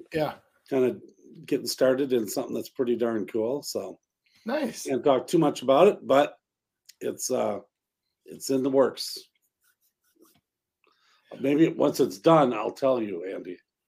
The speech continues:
Speaker 1: That's a great story, Chris. That,
Speaker 2: Yeah.
Speaker 1: uh, stories with mystery and missing parts are always the best way to
Speaker 2: I know.
Speaker 1: pull in, pull in the listeners and the, the viewers.
Speaker 2: I know. And then,
Speaker 1: You
Speaker 2: and then
Speaker 1: know?
Speaker 2: not say anything else about it. But as realtors, that's what we have to do.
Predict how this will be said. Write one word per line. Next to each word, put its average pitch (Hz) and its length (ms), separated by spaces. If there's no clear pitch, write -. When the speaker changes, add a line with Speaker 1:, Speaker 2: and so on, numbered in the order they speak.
Speaker 1:
That's 226 160
a 277 40
great 156 320
story, 147 300
Chris. - 540
That, 165 340
Speaker 2:
Yeah. 190 80
Speaker 1:
uh, 143 380
stories 233 380
with 196 120
mystery 180 520
and 151 100
missing 165 320
parts 151 300
are 160 40
always 156 240
the 156 80
best - 280
way 170 80
to 151 240
Speaker 2:
I 139 40
know. 156 180
Speaker 1:
pull 220 220
in, 208 120
pull 233 240
in 208 80
the 180 80
listeners 190 500
and 175 340
the, 143 300
the 143 60
viewers. 175 720
Speaker 2:
I 127 120
know. 110 320
And 123 100
then, 147 300
Speaker 1:
You 160 80
Speaker 2:
and 135 80
then 156 160
Speaker 1:
know? 151 100
Speaker 2:
not 147 140
say 156 160
anything 147 320
else 123 220
about 120 240
it. 107 180
But 127 260
as 131 160
realtors, 143 520
that's 127 180
what 117 100
we 120 100
have 110 180
to - 100
do. 113 260